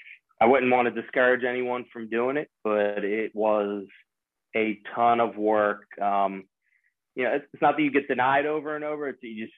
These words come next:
you know, more questions, more follow-up, you know, and that's, that's why we wanted it so much. You know, we, a lot of things we were doing for other charities, and they, as we're doing this, you know, I'm thinking,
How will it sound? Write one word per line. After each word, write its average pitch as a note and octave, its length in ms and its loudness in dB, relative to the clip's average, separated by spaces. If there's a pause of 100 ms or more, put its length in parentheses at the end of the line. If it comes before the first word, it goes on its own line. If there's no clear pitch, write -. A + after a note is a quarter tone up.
you G#2+ 100 -8
know, F#2+ 140 -8 (520)
more C3 280 2
questions, B2 680 0
more A#2 260 2 (100)
follow-up, A2 680 2 (100)
you A#2+ 140 -14
know, A#2+ 120 -4
and A#2+ 100 0
that's, B2 120 0 (800)
that's B2+ 240 4
why C3 280 6
we B2+ 120 0
wanted B2+ 380 -4
it A2 120 -12 (120)
so A2+ 180 -4
much. A2+ 280 -4 (120)
You A2 80 -14
know, G#2 160 -6
we, G#2+ 440 -6 (760)
a A2+ 60 -2
lot C3 300 4
of B2+ 120 -6
things C3 240 -6
we B2 100 -2
were A2 140 -4
doing A#2 380 -4
for A#2 100 -2
other G#2+ 320 -2
charities, G2+ 680 -4
and G2 200 -8
they, G2 420 -6 (480)
as C3+ 240 4
we're A#2 180 -4
doing A#2+ 320 0
this, G#2 180 -6 (100)
you A#2 80 -8
know, G#2+ 120 -2
I'm G#2 200 -8
thinking, G#2 600 -4